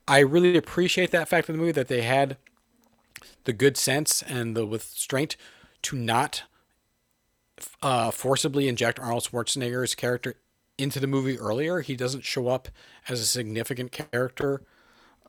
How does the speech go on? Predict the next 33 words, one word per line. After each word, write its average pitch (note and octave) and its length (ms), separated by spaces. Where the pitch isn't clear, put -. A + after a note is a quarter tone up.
uh, G#2+ 480
or C3 180
with B2+ 200
screen C#3 280
time D3+ 480
un-, A#2 220
uh, G#2 420
until A2+ 280
halfway B2+ 380
through C3+ 160
the B2+ 80
movie, B2+ 300
about B2 200
halfway B2+ 340
through. C#3+ 280
Like, A2+ 260
obviously B2+ 340
there's A2+ 200
the A2+ 80
flashback G#2+ 580
scene G#2 240
where G#2 260
he - 120
does A#2+ 200
the - 120
killing, G#2 440
but A#2 120
then C#3 180
when C3 80
he A2+ 60
comes A#2 280
back, C#3 300
it's, - 240